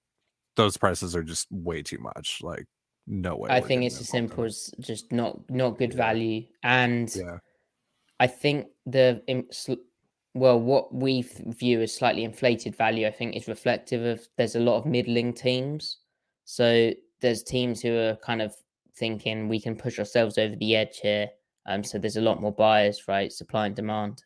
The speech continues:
Speaker 2: all that sort of stuff. Uh, Carroll spoke about, um, them, their activity, said, "We're in conversation with a lot of stuff. We were talking about a lot of stuff.
Speaker 1: <laughs>
Speaker 2: Nothing worked out, obviously."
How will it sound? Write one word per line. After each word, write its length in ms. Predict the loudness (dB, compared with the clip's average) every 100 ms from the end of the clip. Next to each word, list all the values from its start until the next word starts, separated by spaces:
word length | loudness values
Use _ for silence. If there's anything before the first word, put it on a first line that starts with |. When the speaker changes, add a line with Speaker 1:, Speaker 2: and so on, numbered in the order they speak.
| _
Speaker 2:
all 100 | 0
that 180 | 0 0
sort 300 | -6 -4 -4
of 60 |
stuff. 380 | 0 4 4 2 _ _ _ _ _
Uh, 280 | 4 6 6 2 _ 0
Carroll 360 | 6 8 8
spoke 340 | 4 6 6 6
about, 440 | 6 8 8 6 -4 _ _ _ _ _ _ 2
um, 440 | 4 4 2 -2
them, 540 | 0 2 2 0 -2 -6 _
their 160 | 2
activity, 640 | 2 2 -2 -4 -2 0 0
said, 220 | -2 0
"We're 180 | 0 0
in 180 | 0 -4
conversation 640 | -4 -4 0 0 0 -2
with 100 | 0
a 40 |
lot 140 | 0 0
of 80 | -4
stuff. 400 | -2 0 0 0
We 120 | 0
were 100 | 0 -4
talking 380 | -2 -2 0 -2
about 260 | 0 2 2
a 40 |
lot 140 | 0 -2
of 120 | -6
stuff. 520 | -4 0 0 -2 -16 _ _ -8
Speaker 1:
<laughs> 220 | -6 0
Speaker 2:
Nothing 400 | -2 0 -2 2
worked 360 | 2 2 0
out, 180 | 2 2
obviously." 720 | 2 -2 -6 -4 -4 -4 -6